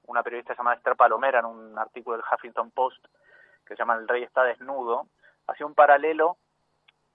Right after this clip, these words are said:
entre la trama Gürtel, cómo el P P gestionó la Gürtel y cómo está gestionando estos escándalos que van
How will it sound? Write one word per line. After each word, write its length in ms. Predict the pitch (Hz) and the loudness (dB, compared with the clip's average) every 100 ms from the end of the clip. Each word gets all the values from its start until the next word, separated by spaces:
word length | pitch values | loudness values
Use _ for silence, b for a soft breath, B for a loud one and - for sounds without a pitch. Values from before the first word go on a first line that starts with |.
| - | -12
entre 380 | 139 147 147 156 | -8 -8 -4 0
la 140 | 139 117 | 4 4
trama 260 | 139 147 | 4 4
Gürtel, 600 | 139 156 156 - 147 175 - _ | 2 -2 -6 -6 -6 -6 -16 _
cómo 340 | - 123 139 135 | -6 -2 2 2
el 100 | 117 | 0
P 140 | 117 | -6
P 120 | 135 135 | -6 -8
gestionó 480 | 135 - 113 127 123 | -12 -10 -2 2 4
la 120 | 110 | 4
Gürtel 680 | 123 147 - 127 127 143 165 _ _ _ _ | 4 -2 -2 -4 -4 -6 -18 _ _ _ _
y 100 | 113 | -12
cómo 280 | - 127 143 | -6 0 0
está 200 | - 143 | 4 2
gestionando 1080 | - 135 131 131 135 135 127 120 117 110 107 | 2 -6 0 0 2 4 6 6 4 0 -6
estos 260 | - 151 - | -8 -10 -10
escándalos 560 | - - 123 135 127 - | -2 4 4 4 -2 0
que 80 | |
van 380 | 110 117 120 113 | 2 2 2 -6